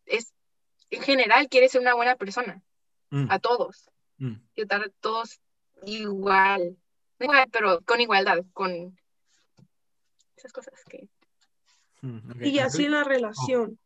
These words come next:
Speaker 3: no te está gustando, cómo te tratan, entonces, ¿para qué estar ahí?
Speaker 2: Mm, ok.
Speaker 1: Es que <laughs> I can't get over el pajarito, bro.
Speaker 2: <laughs>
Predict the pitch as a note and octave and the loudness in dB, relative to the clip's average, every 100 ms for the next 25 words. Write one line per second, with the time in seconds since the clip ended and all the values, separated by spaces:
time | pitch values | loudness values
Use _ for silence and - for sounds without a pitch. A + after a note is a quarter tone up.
0 | _ _ _ B3 A#3 C4+ - C4 B3+ C4 | _ _ _ -2 -2 -4 -2 -2 -2 -4
1 | B3 G#3+ - A#3 A#3 A#3 - G3 A3 C#4 | -2 -4 -2 0 2 0 -2 -10 0 2
2 | C#4+ A#3 A3 _ _ _ _ A#3+ A3 B3 | 0 -10 -14 _ _ _ _ -4 0 2
3 | A#3+ B3+ - B3 A3+ - A#3 - G#3+ G#3 | 0 -4 -4 0 0 0 -2 0 -2 -2
4 | A3+ A3+ _ _ _ _ _ _ _ _ | -4 -6 _ _ _ _ _ _ _ _
5 | _ _ _ _ _ _ _ _ _ _ | _ _ _ _ _ _ _ _ _ _
6 | _ A#2 A2 G#2 G#2 G#2+ _ _ _ _ | _ -16 -14 -14 -16 -18 _ _ _ _
7 | _ _ A2 G#2+ - G#2+ A2 D#3+ - - | _ _ -16 -16 -16 -14 -12 -8 -8 -2
8 | D#4+ - C5+ C4 - D4+ E4 E4 E4 E4+ | -4 -2 -2 -2 0 0 2 4 4 4
9 | E4+ F4 C4+ - - C#4+ G#3+ D4 - _ | 2 2 -2 -4 -4 -4 -2 -4 -4 _
10 | _ _ _ _ - C3+ A#2 - - C#3 | _ _ _ _ 0 2 0 -4 -6 -6